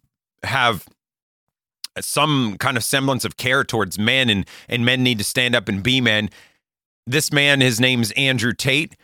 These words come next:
Now, I don't know the man, um, you know, like, I've, I've never really talked to the guy, that kind of thing. But wh-, from what I see,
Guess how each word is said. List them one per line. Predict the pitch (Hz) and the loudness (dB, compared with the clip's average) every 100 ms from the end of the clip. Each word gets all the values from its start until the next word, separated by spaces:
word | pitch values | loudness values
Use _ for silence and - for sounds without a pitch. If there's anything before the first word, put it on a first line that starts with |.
| _ _ | _ _
Now, | - 117 113 | -4 0 2
I | |
don't | 110 127 | 2 2
know | 113 | 0
the | 113 | 0
man, | 113 117 110 107 - _ - | 2 2 2 0 -6 _ -2
um, | 95 92 85 80 73 _ _ _ - | 0 2 0 -2 -8 _ _ _ -8
you | 101 | -4
know, | 104 101 92 82 | -2 -2 -6 -12
like, | 80 101 95 | -10 -8 -4
I've, | 107 98 | -4 -4
I've | 110 | -4
never | 113 101 | -4 -2
really | 104 90 | 0 0
talked | - 123 123 | 0 0 0
to | 117 | -2
the | 104 | 0
guy, | 113 110 107 | 2 4 4
that | 107 | 2
kind | 98 117 | 2 -2
of | 104 | 0
thing. | 123 117 | 0 0
But | 107 | 0
wh-, | 117 123 | -2 -4
from | 127 | -2
what | 127 175 | 0 0
I | |
see, | 139 - - 156 95 | 0 -2 -2 0 -2